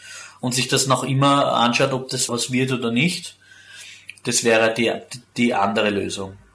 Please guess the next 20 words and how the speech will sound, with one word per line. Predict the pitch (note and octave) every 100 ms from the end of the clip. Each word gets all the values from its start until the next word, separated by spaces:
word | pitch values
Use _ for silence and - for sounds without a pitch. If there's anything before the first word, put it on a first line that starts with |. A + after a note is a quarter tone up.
| -
Aber | A#2 C3+
es | C3
gibt | D#3 C3+
wiederum | C3+ C3+ B2+ G#2+
Weingärten, | G2 A#2+ C#3+ C#3+ C#3+
die | C3
erfolgreichsten | B2 A2+ A2 C#3 C#3 C#3
Weingärten | C3 A#2+ B2 B2+ B2+ B2
oder | A2+
die | A2
besten | G#2+ - - C3
Weingärten. | A#2 B2 C3 A#2 - C3+
Also | B2+ - A#2
mein | G#2+ G#2+
ältester | G#2+ A#2 - B2+ C3 A2+
Weingarten | G#2 A#2 B2 A#2+ B2+
ist | -
gepflanzt | B2 B2+ G#2 G#2 - -
zwischen | D3 C#3+ C3+
Kriegsjahre, | A#2 A2+ G#2+ G#2 F#2+ G2 D#3+